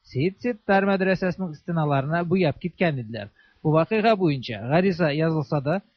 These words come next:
милиция беркемне дә тапмады. Ә инде өч айдан соң төндә бу мәдрәсәнең бинасында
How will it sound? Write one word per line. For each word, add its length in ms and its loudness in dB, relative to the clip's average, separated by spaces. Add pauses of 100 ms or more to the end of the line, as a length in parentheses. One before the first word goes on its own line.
милиция 580 0 (180)
беркемне 420 2
дә 220 0 (220)
тапмады. 600 -2
Ә 220 0
инде 240 2
өч 320 -2
айдан 340 -4
соң 380 -2
төндә 480 0 (240)
бу 160 4
мәдрәсәнең 640 0
бинасында 800 -2